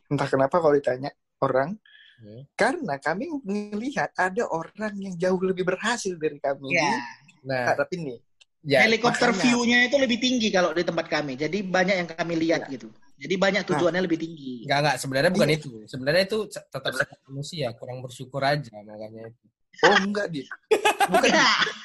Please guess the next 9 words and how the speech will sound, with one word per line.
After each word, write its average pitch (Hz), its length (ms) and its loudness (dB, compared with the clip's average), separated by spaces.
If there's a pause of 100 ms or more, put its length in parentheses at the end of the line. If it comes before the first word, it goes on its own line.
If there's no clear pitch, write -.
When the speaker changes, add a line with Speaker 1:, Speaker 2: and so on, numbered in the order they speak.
Speaker 3:
Bukan 339 360 6 (100)
kurang 262 260 6
bersyukur. 269 720 2
Speaker 1:
Bukan, 247 300 4
Dit. 233 120 0 (720)
Bukan 262 320 0
bersyukur, 262 460 -8
Dit. 156 200 -8 (400)
Karena 208 460 -2